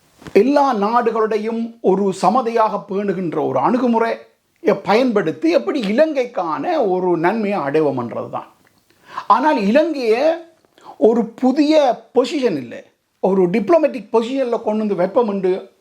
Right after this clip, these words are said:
அவர் பேசினாலும் கூட, அவர் கேட்கப்பட்ட எல்லா கேள்விக்கும் எப்படி ஃபாரின் மினிஸ்ட்ரியை எஃபெக்டிவாக பாவிக்கிறது என்றதை பற்றி தான் இருந்தது. அப்ப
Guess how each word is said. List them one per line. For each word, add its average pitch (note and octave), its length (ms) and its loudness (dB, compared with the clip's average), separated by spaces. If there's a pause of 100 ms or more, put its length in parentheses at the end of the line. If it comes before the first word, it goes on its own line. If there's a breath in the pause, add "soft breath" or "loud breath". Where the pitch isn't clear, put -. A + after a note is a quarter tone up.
அவர் C#3+ 180 -2 (100)
பேசினாலும் D#3 580 0 (180)
கூட, F3 200 2 (680 loud breath)
அவர் G3 220 0
கேட்கப்பட்ட D4+ 460 0 (100)
எல்லா A#3+ 160 -2 (140)
கேள்விக்கும் G3 520 -2 (840)
எப்படி E4 340 0 (120)
ஃபாரின் D#4 320 2
மினிஸ்ட்ரியை B3+ 500 -4
எஃபெக்டிவாக A#3 800 -2 (200)
பாவிக்கிறது F#3 600 0 (720)
என்றதை F#3 320 2
பற்றி B2+ 240 -8
தான் E3 160 -2
இருந்தது. C3 260 -10 (320 loud breath)
அப்ப F4 160 4